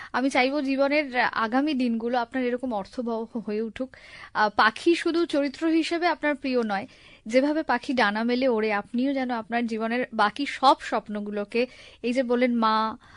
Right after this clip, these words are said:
বাবা, কাকা এবং নিজে পরবর্তীকালে এখন কন্যা সন্তানের মা আপনি,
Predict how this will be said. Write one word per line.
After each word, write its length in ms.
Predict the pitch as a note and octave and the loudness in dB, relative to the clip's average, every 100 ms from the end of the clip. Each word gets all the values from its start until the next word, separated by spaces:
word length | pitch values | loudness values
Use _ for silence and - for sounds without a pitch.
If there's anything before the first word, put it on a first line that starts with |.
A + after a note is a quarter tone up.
| - | -8
বাবা, 380 | A3+ G#3 G#3+ G#3+ A3 | 2 4 4 2 2
কাকা 440 | G#3 - G#3 G#3+ - - _ | 0 2 -2 -2 -6 -20 _
এবং 300 | - A3 D4 | -6 0 2
নিজে 240 | D4 B3+ B3+ | 2 2 0
পরবর্তীকালে 760 | A#3 G#3+ A3 G#3+ A3+ A#3 A3+ | 2 0 0 -8 -6 -2 -2
এখন 400 | G#3 G3 - A3 - _ _ | -2 -6 -6 -8 -8 _ _
কন্যা 300 | A3+ G#3 G#3 | -4 -2 -4
সন্তানের 540 | - G#3 G#3 G#3 G#3+ | -6 -6 -6 -6 -4
মা 220 | G#3 F#3 F#3 | -4 -4 -6
আপনি, 300 | - - | -8 -12